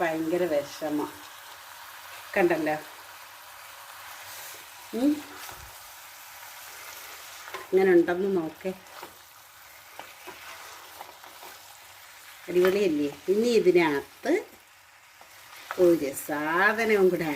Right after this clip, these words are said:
ആഡ് ചെയ്യും. ഒന്ന് അല്ല, ചെയ്യും, ആഡ് ചെയ്യും. എന്തോന്നറിയാമോ, ഇപ്പം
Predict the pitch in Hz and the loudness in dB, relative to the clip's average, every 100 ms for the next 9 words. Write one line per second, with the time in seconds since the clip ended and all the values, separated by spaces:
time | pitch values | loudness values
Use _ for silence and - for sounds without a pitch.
0 | 143 160 170 147 113 90 - - - - | -2 0 2 0 -2 -8 -14 -20 -20 -20
1 | - - - - - - - - - - | -20 -20 -20 -20 -20 -20 -20 -20 -20 -20
2 | - - - 190 226 302 359 - 214 220 | -20 -18 -2 0 6 6 6 2 0 2
3 | 214 277 - - - - - - - - | 4 2 -2 -12 -20 -20 -20 -20 -20 -12
4 | - 226 262 330 247 226 294 269 226 214 | 0 2 6 6 6 6 4 4 2 4
5 | 180 202 233 247 196 160 156 165 285 320 | 4 4 0 0 0 0 2 4 2 -2
6 | - - - - - - 220 214 - | -12 -18 -18 -18 -18 -14 -12 -6 4